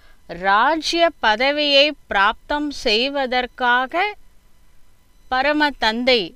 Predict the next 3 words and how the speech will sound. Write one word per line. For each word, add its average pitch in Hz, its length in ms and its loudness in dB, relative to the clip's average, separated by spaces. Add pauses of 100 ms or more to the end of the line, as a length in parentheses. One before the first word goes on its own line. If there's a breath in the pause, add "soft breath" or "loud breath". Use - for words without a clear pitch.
சிவ 330 440 -2 (100)
தந்தையோட 226 1000 0 (720)
யோகா 220 540 -2